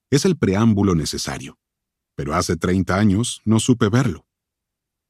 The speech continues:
Si este último trata de cómo cambiar el juego exterior de la negociación, Obtenga el sí consigo mismo propone cómo cambiar las reglas del juego interior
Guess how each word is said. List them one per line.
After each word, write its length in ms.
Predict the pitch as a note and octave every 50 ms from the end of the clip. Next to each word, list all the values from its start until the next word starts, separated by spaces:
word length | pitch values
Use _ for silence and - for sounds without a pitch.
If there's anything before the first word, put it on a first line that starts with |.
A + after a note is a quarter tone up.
| _ -
Si 200 | - - G2 A#2+
este 200 | E3 E3+ - G#3
último 460 | F#3+ F3 F3 - - C#3+ C3+ A#2+ G2
trata 360 | - - A#2 B2 B2 - A#2+
de 140 | G#2 A2 F2+
cómo 280 | - - C#3 D3+ D#3+ -
cambiar 380 | - A2 G2 F2 F2 G2+ G#2
el 100 | G#2 E2+
juego 380 | D2+ - - G#2+ A2 G2+ G2 E2+
exterior 560 | D#2 - - - C#2+ - D#2 G2+ G#2 F#2+ E2+
de 80 | C#2 B1+
la 100 | - -
negociación, 760 | - - - - - - F2 - - A#2+ A2+ G2+ G2+ G#2 - _ _ _ _ _ _ _ _ _
Obtenga 420 | - A2+ A2 - - F#3 G3 F3+ E3
el 80 | C3
sí 220 | - - - C#3 A#2
consigo 480 | - E2 D2 - - G#2+ A2 A2+ C3+
mismo 440 | C#3+ D3+ D3 B2+ - A#2 A#2+ A#2+ A#2 _ _ _ _ _ _ _
propone 480 | - C#3+ D3+ C#3 - F#3+ F#3+ F3+ D#3 - -
cómo 240 | - F3 F#3+ F#3 F3
cambiar 480 | - - F#2+ E2 D#2 E2 G#2 A#2 A#2+
las 240 | A2+ G2 E2+ E2 D#2
reglas 380 | F#2 A2 A2 G#2+ A2 G#2 F2 E2
del 140 | E2 C#2
juego 420 | C2 - - G#2+ G#2 G2+ F2 F2+ D2+
interior 580 | C#2 C2 - - C2+ B1 - G#2+ C3 D3+ D#3+